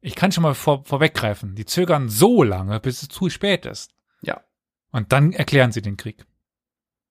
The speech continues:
Speaker 1: Also auch die Osmanen und die Krim-Tataren werden in diesen Krieg zurückkehren, aber erst dann,
Speaker 2: Ja.
Speaker 1: wo es, wenn es zu spät ist. Aber man versuchte jetzt auch noch, die weiteren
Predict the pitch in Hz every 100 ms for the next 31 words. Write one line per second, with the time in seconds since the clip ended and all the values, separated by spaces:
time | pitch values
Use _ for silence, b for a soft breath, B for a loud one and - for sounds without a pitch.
0 | _ _ _ _ - 123 151 131 160 135
1 | 127 131 151 156 147 131 - 127 - 143
2 | 127 110 104 113 127 143 123 113 - -
3 | - 113 151 - 110 104 110 - 131 -
4 | - - 131 117 117 117 233 220 - 143
5 | - 135 - 143 - b b b b b
6 | b b b b b b b b b b
7 | b b b b b _ _ _ 120 151
8 | 185 180 143 180 - 170 156 147 147 -
9 | - 131 131 135 - - 127 135 143 131
10 | 131